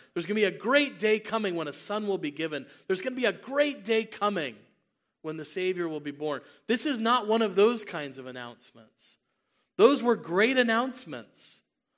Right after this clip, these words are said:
This is a greater announcement, not on that day, but today.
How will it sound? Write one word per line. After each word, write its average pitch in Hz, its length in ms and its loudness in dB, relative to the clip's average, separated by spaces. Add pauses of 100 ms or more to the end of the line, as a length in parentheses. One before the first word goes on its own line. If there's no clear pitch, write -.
(480)
This 262 180 6
is 277 140 0
a 247 80 2
greater 247 400 4
announcement, 156 580 -2
not 262 300 2
on 208 220 2
that 247 280 0
day, 165 200 -2
but 202 240 0
today. 196 680 -2